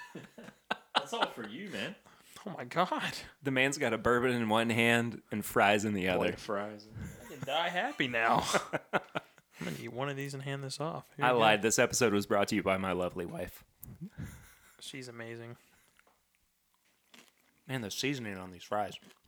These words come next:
Speaker 2: Yeah, what is it?
Speaker 3: Orida.
Speaker 2: <laughs> I was about to, <laughs> I was about to say that when you said, uh, like, "Brought to you by my lovely wife." <laughs> I wanted to be like, "Presented by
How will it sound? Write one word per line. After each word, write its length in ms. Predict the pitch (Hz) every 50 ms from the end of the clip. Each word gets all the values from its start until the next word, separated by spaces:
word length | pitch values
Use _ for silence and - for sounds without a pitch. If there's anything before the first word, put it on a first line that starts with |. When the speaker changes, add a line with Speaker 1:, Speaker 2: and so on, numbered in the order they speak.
| - - - -
Speaker 2:
Yeah, 160 | 143 170 151
what 160 | 107 95 -
is 160 | 135 135 120
it? 80 | 107 90 - _ _ - - - _ _ - - _ _ _ _ _ _ _ _ _ - _ _ _ -
Speaker 3:
Orida. 460 | 113 110 110 107 107 110 123 127 127 - - - - - - -
Speaker 2:
<laughs> 340 | - - - - - -
I 80 | - 127
was 160 | 147 180 180 190
about 360 | 185 156 - - 113 120 -
to, 140 | 151 135 - - - - - - - - -
<laughs> 400 | - - - - - - - -
I 80 | 135 143
was 120 | 165 -
about 260 | 185 151 127 120 120
to 80 | - 120
say 240 | - - 117 110 120
that 200 | 123 123 117 113
when 140 | 107 110
you 80 | 110 107
said, 260 | - - 110 101 98 - - _ _ _ _ _ _ - - - _ _ _ _ _
uh, 380 | 117 117 113 110 101 95 95 95 - - - _ _ _ _ _ _ _ _ _ _ _ _ _ - - _ _ _ _ _ _ _ _ _ - 127
like, 200 | 120 95 95 101 - _ - -
"Brought 240 | 170 165 165 - -
to 80 | -
you 100 | 113 98
by 280 | 92 - 98 113 113 127
my 160 | 135 110 101
lovely 420 | 101 92 95 113 135 147 170 165 147
wife." 340 | 131 107 92 80 73 - 185 143 - 143 160 156 - 196 190 - 196 190
<laughs> 40 | -
I 100 | - 117
wanted 360 | 123 120 127 127 131 127 127
to 80 | 127 123
be 180 | 113 123 117 113
like, 220 | 110 104 95 92 - - - - - - - - - - - - _ _ _ _ _ _ _ _
"Presented 440 | - 123 117 110 170 226 208 135 110
by 340 | - 101 101 131 170 208 -